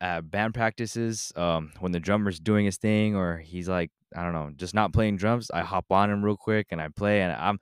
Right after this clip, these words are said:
yeah, I'm so rusty, but, you know, I still got that remembrance, you know? Like, I,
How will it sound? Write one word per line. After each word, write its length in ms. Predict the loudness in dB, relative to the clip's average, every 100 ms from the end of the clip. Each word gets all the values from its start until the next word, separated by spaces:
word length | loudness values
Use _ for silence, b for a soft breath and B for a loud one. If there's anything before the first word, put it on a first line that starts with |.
| b b b
yeah, 240 | 2 4 4
I'm 120 | 2
so 260 | 4 6 6
rusty, 500 | 8 6 4 0 -2
but, 260 | 2 2 4
you 120 | 2
know, 80 | 2
I 140 | 0
still 220 | -2 -4
got 220 | -2 -2
that 220 | -2 -6 -4
remembrance, 640 | -4 -2 -2 -2 -6 -8
you 60 | -8
know? 100 | -8
Like, 160 | -8
I, 200 | -8 -10